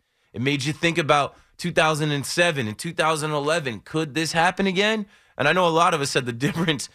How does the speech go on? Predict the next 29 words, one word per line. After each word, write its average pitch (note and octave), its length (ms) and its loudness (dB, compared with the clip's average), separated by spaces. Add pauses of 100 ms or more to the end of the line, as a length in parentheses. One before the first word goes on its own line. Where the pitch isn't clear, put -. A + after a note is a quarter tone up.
(200)
between D3+ 360 0
those E3 340 0
years A2+ 340 0
was G3+ 520 -2
talent. A#3 400 2 (280)
Well, A#2+ 240 0
actually, C#3+ 300 0
like, G#2 140 -4
those F3+ 300 0
teams C#3+ 360 -2
had C#3 380 2
guys. A2+ 380 0
Those C3+ 260 -2
guys A#2+ 340 -2 (360)
were, A2+ 240 -2
were A2+ 200 -2
different. G#2 380 -2
They A#2 120 -2
had A#2 260 0
talented G#2 460 -4
guys. A2 360 -4 (840)
The A#2 80 -4
Giants D3+ 320 2
didn't C#3+ 180 -2
have C3 160 2
enough B2 220 -2
talent G#2+ 320 0
this F#2+ 240 -12
year, E2+ 200 -12